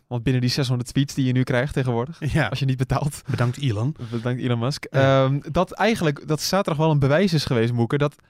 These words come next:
Speaker 1: eigenlijk zou die Formule één auto's veel minder downforce moeten geven.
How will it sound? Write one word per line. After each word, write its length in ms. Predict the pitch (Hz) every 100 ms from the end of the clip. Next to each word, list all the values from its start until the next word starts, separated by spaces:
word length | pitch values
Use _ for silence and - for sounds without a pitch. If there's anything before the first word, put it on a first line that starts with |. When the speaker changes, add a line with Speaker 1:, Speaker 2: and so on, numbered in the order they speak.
| _ _ -
Speaker 1:
eigenlijk 260 | 214 196
zou 120 | - 139
die 100 | 139
Formule 240 | 151 147
één 140 | 165
auto's 320 | - 139 135 -
veel 380 | - 196 190
minder 460 | 165 160 156 135 123
downforce 500 | 147 202 180 139 120
moeten 180 | 117 120
geven. 480 | - 98 - 143